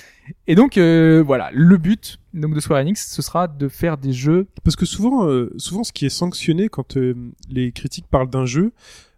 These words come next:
Speaker 2: euh, avant de critiquer le jeu en lui-même, ils critiquent surtout aussi la promesse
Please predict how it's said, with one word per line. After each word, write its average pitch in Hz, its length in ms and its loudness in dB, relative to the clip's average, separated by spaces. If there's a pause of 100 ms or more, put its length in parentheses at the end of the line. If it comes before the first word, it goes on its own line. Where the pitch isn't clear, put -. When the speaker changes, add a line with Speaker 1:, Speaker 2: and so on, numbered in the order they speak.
Speaker 2:
euh, 127 160 -2
avant 180 240 2
de 156 160 0
critiquer - 520 -4
le 143 160 4
jeu 151 200 0
en 143 80 4
lui-même, 170 400 0
ils 147 120 -6
critiquent - 340 -10
surtout - 260 -2
aussi - 180 -2
la 143 140 2
promesse - 680 0